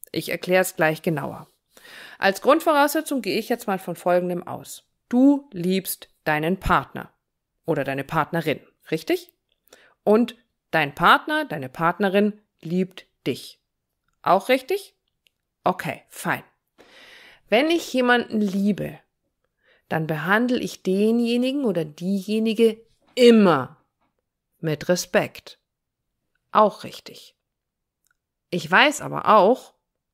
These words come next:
auch aus meiner Erfahrung, gerade in einer Liebesbeziehung brechen da in kritischen Situationen schon mal die Dämme und genau drum,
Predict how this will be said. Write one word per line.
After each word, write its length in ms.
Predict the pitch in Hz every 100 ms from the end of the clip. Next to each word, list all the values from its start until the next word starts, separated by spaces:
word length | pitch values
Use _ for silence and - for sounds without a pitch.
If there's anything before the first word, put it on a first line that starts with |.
| _
auch 140 | 151 135
aus 220 | 151 -
meiner 280 | 139 160 180
Erfahrung, 680 | 175 180 208 220 240 262 -
gerade 600 | - 170 190 262 330 262
in 160 | 190 185
einer 220 | 165 165
Liebesbeziehung 880 | 180 262 302 - 175 - 151 151 151 - - - - _
brechen 400 | - 180 196 247
da 120 | 254 240
in 240 | - 160
kritischen 520 | - 202 240 285 208
Situationen 720 | 175 165 160 - 185 196 233 254
schon 300 | - 196 196
mal 160 | 160
die 100 | 160
Dämme 440 | - 151 214 262 294 - - _ _ _ _ _ _ -
und 160 | 175 170
genau 300 | 156 151 160
drum, 380 | 196 196 214